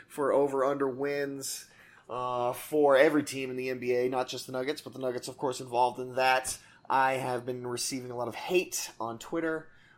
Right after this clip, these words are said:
um, for where I think they're gonna fall on that. So we will, we will bust into that, and I'll try and explain myself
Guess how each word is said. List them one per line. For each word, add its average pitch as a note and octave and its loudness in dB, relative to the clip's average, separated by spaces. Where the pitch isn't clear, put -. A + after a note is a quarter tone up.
um, G2+ -6
for - -10
where G#2+ -2
I D#3 6
think E3 -6
they're D3+ -2
gonna C3 -4
fall A#2+ 0
on A#2+ -4
that. A#2 -6
So - -6
we B2 -2
will, A#2 0
we C3+ -2
will A2+ 0
bust A2 -6
into A#2+ -6
that, A#2 4
and G2+ -12
I'll G#2 -4
try A#2+ -4
and G2+ -8
explain B2 -4
myself A2+ -2